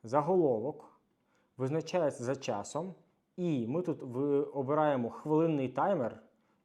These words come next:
і щохвилини. Натискаємо "Зберегти".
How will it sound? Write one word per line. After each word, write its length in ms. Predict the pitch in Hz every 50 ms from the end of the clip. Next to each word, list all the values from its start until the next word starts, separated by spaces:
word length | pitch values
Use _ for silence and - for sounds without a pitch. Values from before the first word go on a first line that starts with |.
| _ -
і 80 | 165 151
щохвилини. 760 | - - - 185 175 180 - 160 160 156 147 139 123 104 90 78 - - _ _ _ _ _ _ _ _ _ _ _ _ _ _ _ _ _ _ _ -
Натискаємо 580 | 117 123 131 127 - - - 180 180 170 156 135
"Зберегти". 520 | 120 120 135 139 131 131 - - 104 90